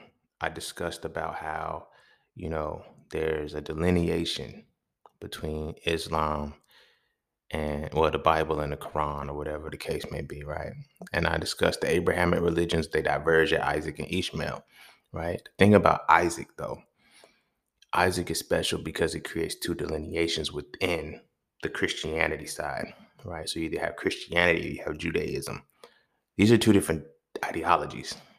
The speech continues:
and two different ideations. Two very different ideations. But these so happen to be the ideations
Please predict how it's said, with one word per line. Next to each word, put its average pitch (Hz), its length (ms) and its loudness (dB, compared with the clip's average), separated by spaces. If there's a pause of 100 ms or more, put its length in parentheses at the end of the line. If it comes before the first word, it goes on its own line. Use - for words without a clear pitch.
(100)
and - 100 -10
two 90 120 0
different 80 240 0 (100)
ideations. 80 480 0 (920)
Two 110 180 2
very 90 500 6 (320)
different 78 340 -4
ideations. 82 460 -6 (240)
But - 140 -10
these 107 200 6
so 98 100 2
happen 113 440 2
to 92 80 2
be 85 140 -2
the 78 140 -4
ideations 80 800 0